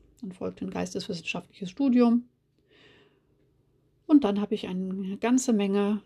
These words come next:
ähm, Heftromane im Verlag veröffentlicht. Aus familiären Gründen kam das, äh, Veröffentlichen dann leider zum Erliegen,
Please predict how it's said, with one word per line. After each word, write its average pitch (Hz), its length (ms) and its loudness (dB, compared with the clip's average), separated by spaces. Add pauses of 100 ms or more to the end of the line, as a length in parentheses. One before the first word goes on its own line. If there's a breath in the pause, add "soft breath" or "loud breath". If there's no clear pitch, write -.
(160)
ähm, 190 220 -2
Heftromane 185 640 -4
im 180 100 -2
Verlag 180 400 -8
veröffentlicht. - 760 -10 (1700 soft breath)
Aus 190 100 -8
familiären 208 520 4
Gründen 190 540 2
kam 180 200 -8
das, 180 240 -8
äh, 180 140 -8
Veröffentlichen 180 640 -6
dann 175 160 -2
leider 170 320 -2
zum - 180 -8
Erliegen, 180 500 2